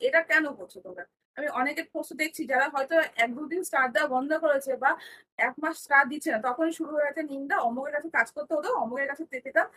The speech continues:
কিন্তু এখন দিচ্ছে না।" আমার একটাই কথা বন্ধু, এখানে তুমি খেটে কাজ করো, তুমি খাটো, পরিশ্রম করো। যদি তোমাকে না দেয়, তারপর তুমি গিয়ে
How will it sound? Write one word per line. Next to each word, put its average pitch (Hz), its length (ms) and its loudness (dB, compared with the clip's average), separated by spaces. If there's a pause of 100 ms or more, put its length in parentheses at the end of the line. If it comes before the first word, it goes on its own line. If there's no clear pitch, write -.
(140)
কিন্তু 277 240 -2
এখন 254 280 0
দিচ্ছে 240 320 -6
না।" 220 180 -4 (680)
আমার 254 200 4 (120)
একটাই 330 340 0
কথা 226 220 0
বন্ধু, 226 340 -4 (520)
এখানে 311 280 2
তুমি 330 160 -4
খেটে 320 400 -2
কাজ 247 220 0
করো, - 360 -2
তুমি 370 220 -2
খাটো, 302 420 0
পরিশ্রম 330 460 -2
করো। 370 140 0
যদি 349 200 0
তোমাকে 349 320 -2
না 311 280 6
দেয়, 381 140 4
তারপর 330 240 2
তুমি 330 300 -10
গিয়ে 403 200 0